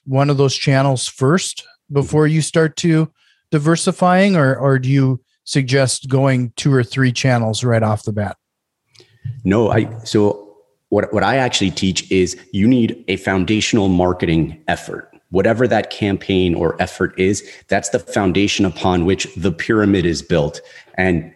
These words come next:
Speaker 2: usually whatever that thing is, depending on where you're starting, if you don't have a big marketing budget,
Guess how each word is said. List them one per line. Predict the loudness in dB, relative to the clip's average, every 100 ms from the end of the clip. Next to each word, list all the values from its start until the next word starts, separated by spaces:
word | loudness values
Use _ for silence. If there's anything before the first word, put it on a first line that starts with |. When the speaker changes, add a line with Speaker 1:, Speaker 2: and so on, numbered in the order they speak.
| -2
Speaker 2:
usually | 0 2 2
whatever | 2 2 0 0
that | -2 -4 -4
thing | 0 2
is, | 2 2
depending | -2 0 0 2
on | 0 0
where | 2
you're | 2 0
starting, | -2 -2 0 2 0 -2 -10 -14
if | -6
you | -2
don't | 0 0
have | 0 -2 -4 -8
a | -4
big | -2 0
marketing | 0 -2 -2 -2 -2
budget, | -2 0 0